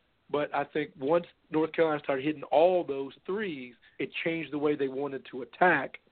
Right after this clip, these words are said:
and you kinda saw that trickle over into the second half. You know, those shots that were falling in the first half aren't falling now, and you're kinda out of what you wanna do, uh, offensively. And because even with North Carolina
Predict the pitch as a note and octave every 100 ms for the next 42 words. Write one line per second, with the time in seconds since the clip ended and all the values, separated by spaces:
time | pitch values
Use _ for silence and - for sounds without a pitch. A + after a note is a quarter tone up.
0 | _ _ _ - C#3 C3 E3 C#3+ - F3
1 | D#3+ D#3+ C3+ - - D3+ D3 C#3+ C3+ C3
2 | B2+ B2 G3 G3 C3+ B2 D#3 - _ _
3 | _ _ _ C#3+ B2+ B2+ - E3+ D#3 D#3
4 | D3+ B2 D#3+ D3+ C3+ B2+ E3 D#3 D3+ D3
5 | C#3 _ - D3+ E3 - D3 C3 B2+ A#2+
6 | A#2 _ _ _ _ _ _ E3+ G3 E3+
7 | C#3 - C#3+ C3 - D#3+ D3 - D3+ D3
8 | A#2+ D3+ - D#3 C#3+ C#3 B2 C3+ C#3 C3+
9 | B2 _ _ _ _ _ - B2 C3+ C3
10 | B2+ - F#3+ F#3 C#3+ C#3 D3+ _ _ _
11 | _ _ _ _ _ _ _ _ _ -
12 | F3 - D#3 D3+ E3 D#3 F#3+ F#3+ F3+ E3+
13 | - _ _ _ _ _ F3+ F3 F3 E3+
14 | D3